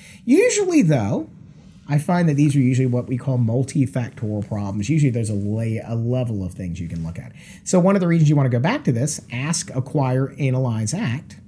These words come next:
you wanna keep repeating that. Now, if you already have a data set,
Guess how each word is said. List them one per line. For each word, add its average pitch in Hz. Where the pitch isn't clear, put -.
you 170
wanna 170
keep 147
repeating 131
that. 78
Now, 208
if 156
you 165
already 226
have 269
a 285
data 294
set, 110